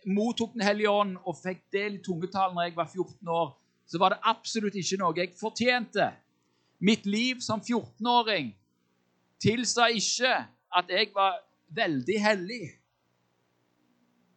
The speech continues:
Jeg hadde veldig, jeg ser på fjortenåringer i dag, og jeg, av og til så rister jeg på hodet. Tenker, "Hvordan var jeg sånn?" Og det var jeg jo sannsynligvis. Ja, akkurat sånn var jeg.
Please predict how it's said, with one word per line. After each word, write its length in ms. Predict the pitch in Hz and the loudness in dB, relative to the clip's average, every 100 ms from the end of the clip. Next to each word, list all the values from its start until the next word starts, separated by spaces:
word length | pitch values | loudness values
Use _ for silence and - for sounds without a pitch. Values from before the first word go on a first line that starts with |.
| _ | _
Jeg 80 | 156 | -2
hadde 240 | 175 175 180 165 156 | 0 0 -4 -4 -4
veldig, 420 | 226 170 139 214 175 - _ _ _ - | 0 0 0 -2 -4 -10 _ _ _ -8
jeg 120 | 170 | -4
ser 140 | 175 | -4
på 80 | 170 | -6
fjortenåringer 720 | 170 156 - 165 175 170 151 | -6 -6 -4 -2 0 -2 -2
i 60 | 143 | -2
dag, 300 | 151 214 185 | -2 -2 -4
og 80 | 151 | -6
jeg, 140 | 156 156 _ | -8 -10 _
av 160 | 156 156 | -6 -6
og 40 | |
til 120 | 151 | -8
så 60 | 156 | -10
rister 240 | 156 - - | -10 -10 -12
jeg 80 | |
på 100 | 151 | -8
hodet. 360 | 143 131 151 185 - _ - | -2 -2 -2 -8 -10 _ -18
Tenker, 180 | 156 | -16
"Hvordan 300 | - 147 156 - _ _ | -12 -12 -12 -18 _ _
var 260 | 123 127 | 0 2
jeg 220 | 151 143 143 | 2 -2 -4
sånn?" 300 | 156 180 185 151 _ _ _ _ _ _ _ - | -4 -4 -6 -10 _ _ _ _ _ _ _ -2
Og 80 | |
det 80 | 165 | 2
var 220 | 147 156 196 | 6 6 6
jeg 100 | 190 | 2
jo 100 | 160 | -2
sannsynligvis. 960 | 156 151 151 147 135 104 92 - - _ _ _ _ _ _ _ - | -2 -2 -2 -2 -2 -4 -4 -8 -8 _ _ _ _ _ _ _ 2
Ja, 300 | 151 190 175 | 6 8 6
akkurat 460 | 151 175 175 185 185 | -2 -4 0 0 0
sånn 200 | 165 180 | -4 -4
var 220 | 156 160 131 | -2 0 0
jeg. 160 | 95 | -4